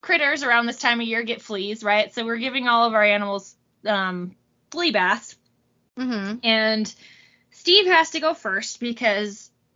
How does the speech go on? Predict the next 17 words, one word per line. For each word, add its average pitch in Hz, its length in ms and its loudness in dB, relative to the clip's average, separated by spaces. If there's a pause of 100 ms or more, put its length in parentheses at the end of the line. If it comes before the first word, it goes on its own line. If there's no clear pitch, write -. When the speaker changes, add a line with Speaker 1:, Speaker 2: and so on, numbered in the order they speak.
(260)
Speaker 1:
the 226 340 4 (460)
stuff - 580 0
that 247 180 -2
he 302 580 0
is 220 280 -2
bathed 208 500 -2
in, 196 300 0
I 196 160 0
think, 214 300 -4
is 196 340 -2
okay 220 460 0
for 226 160 -2
the 196 100 -2
dogs 214 500 2
to 320 100 -6
be 311 300 2
in, 330 280 4